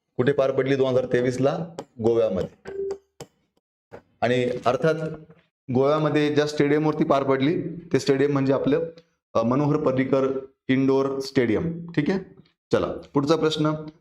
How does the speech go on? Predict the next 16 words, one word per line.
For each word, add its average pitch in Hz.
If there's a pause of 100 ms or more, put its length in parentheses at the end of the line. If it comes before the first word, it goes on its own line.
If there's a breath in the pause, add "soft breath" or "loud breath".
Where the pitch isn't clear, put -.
(140)
तेलंगणा, 165
हां, -
याच्यावरती 113
घेऊया 90
आपण. - (920)
बघा 127
पुढचा 139
प्रश्न 143
बघा, 135 (400)
तेलंगणा 165
व 170
महाराष्ट्राची 151
सीमा 147
निश्चित 147
करणारी 135
नदी 117